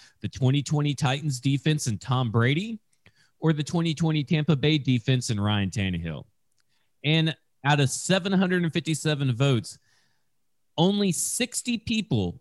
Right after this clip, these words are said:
voted for the Titans defense and Tom Brady. That's not bad. I mean, that's eight percent of the,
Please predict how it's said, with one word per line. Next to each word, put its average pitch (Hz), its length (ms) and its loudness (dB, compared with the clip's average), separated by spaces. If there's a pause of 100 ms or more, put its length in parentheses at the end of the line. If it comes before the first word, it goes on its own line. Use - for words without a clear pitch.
voted 135 420 4
for 131 140 0
the 101 200 -10
Titans 123 420 -2
defense 117 460 0
and 95 100 -4
Tom 92 220 0
Brady. 80 320 -6 (420)
That's 202 340 -2
not 320 240 -4
bad. 269 360 -2
I 160 60 -2
mean, 214 120 0
that's 233 160 -4 (100)
eight 214 200 -4
percent 202 320 0
of 180 60 -6
the, 160 160 -4